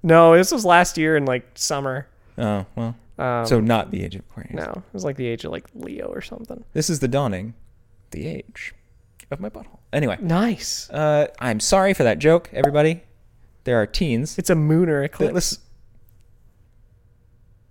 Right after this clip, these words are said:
Speaker 2: Hmm, Messenger of Death.
Speaker 1: <laughs> Messenger of Death. <laughs>
Speaker 2: Uh, they come by to see if they can get, uh, the newspaper's, like, support of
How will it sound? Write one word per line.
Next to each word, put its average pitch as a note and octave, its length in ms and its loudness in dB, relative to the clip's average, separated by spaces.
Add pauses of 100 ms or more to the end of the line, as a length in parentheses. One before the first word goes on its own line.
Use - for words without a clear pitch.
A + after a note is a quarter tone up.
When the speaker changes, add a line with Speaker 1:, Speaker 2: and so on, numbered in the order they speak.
(1400)
Speaker 2:
Hmm, B2+ 1500 -2
Messenger E3+ 280 6
of C#3 60 4
Death. D#3 840 10
Speaker 1:
<laughs> - 0 -
Messenger F#4 460 6
of E4 140 4
Death. E3+ 1160 2
<laughs> - 80 -16
Speaker 2:
Uh, C3+ 280 0 (100)
they G#3 180 -4
come A3 220 -4
by D3 260 2
to C#3 240 2
see C#3 220 0
if C3+ 100 -2
they C3 80 0
can B2 160 -4
get, A#2 320 2
uh, G#2+ 160 4
the G2+ 160 0
newspaper's, A2 640 -2
like, G2+ 240 -2
support - 640 0
of F#2+ 400 -2